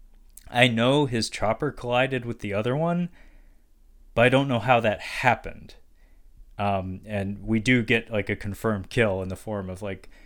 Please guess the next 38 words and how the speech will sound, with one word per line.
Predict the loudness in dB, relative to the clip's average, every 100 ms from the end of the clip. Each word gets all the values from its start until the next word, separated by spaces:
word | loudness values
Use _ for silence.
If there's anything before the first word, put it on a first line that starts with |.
| -20 _ _
the | 0
chopper | 6 6 6
explodes | 0 0 0 4 4 2 -4
in | -4
slow | -2 -2
motion | -2 -2 -4 -4
and | -6
stuff, | -4 -2 -4 -4
and | -6
then | -6
the | -6
camera, | -4 -4 -2 -4
like, | -6 -4
kinda | -4 -4 -6 -10 -14 -18 -18 -18 -20 -12 -4
zips | 0 4 4 2 0
over, | 0 2 2 2 0
like, | -4 -4
a, | -6
a | -4 -4
horribly, | 2 4 2 2 0 0 -2 -10 -2
like, | -2 0
<laughs> |
grotesquely | 0 6 8 8 8 6
burned | 6 4 4 2 -2
dead | -2 -2 0
body | -2 -2 -4 -6
that | -6 -6 -2
still | 2 4 4
has | 2 0
the | -2
guy's | -2 -2
uniform | -2 -4 -4 -6 -4
on | -6
it. | -8
So | -8
it's | -4
like, | -2 10
"Ah, | 10 10